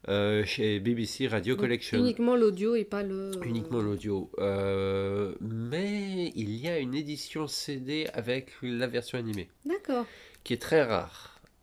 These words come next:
Speaker 1: Moi, je l'ai, j'ai, je crois que je l'ai vu qu'en, qu'en vendre qu'une seule fois,
Speaker 2: Mhm.
Speaker 1: et c'était en enchère, et il est parti cher.
Speaker 2: Ok.
Speaker 1: Parce qu'il est assez cherché du fait qu'il y ait la version animée, mais, euh, je crois que c'est un truc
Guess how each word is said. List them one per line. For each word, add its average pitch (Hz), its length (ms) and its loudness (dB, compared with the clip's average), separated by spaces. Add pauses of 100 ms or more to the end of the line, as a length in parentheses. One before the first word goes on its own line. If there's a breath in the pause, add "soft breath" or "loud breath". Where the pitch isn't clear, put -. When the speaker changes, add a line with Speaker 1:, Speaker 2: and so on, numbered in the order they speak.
Speaker 1:
Moi, 120 220 2
je 107 140 -2
l'ai, 107 100 2
j'ai, 104 400 -6
je 113 100 -6
crois 147 180 4
que 123 60 -6
je 123 60 -4
l'ai 127 80 2
vu 123 160 -6
qu'en, 135 240 0
qu'en 127 360 -2
vendre 127 280 -2
qu'une 127 160 -10
seule 123 160 -10
fois, 180 240 2
Speaker 2:
Mhm. 135 80 2
Speaker 1:
et 104 40 -4
c'était 120 260 -10
en 120 120 -2
enchère, 110 460 -2
et 95 60 -6
il 95 60 -6
est 95 40 -8
parti - 300 -16
cher. - 240 -10 (220)
Speaker 2:
Ok. 214 400 -6
Speaker 1:
Parce 117 140 0
qu'il 147 160 2
est 147 60 10
assez 156 260 4
cherché 156 420 0
du 131 140 -2
fait 143 220 -4
qu'il 104 160 -6
y 104 100 0
ait 131 200 -2 (200)
la 104 80 -2
version 101 300 -2
animée, 104 360 2 (480 loud breath)
mais, 131 500 6
euh, 107 520 6
je - 80 -4
crois 120 180 4
que 117 60 -6
c'est - 80 -2
un 98 80 2
truc - 180 -10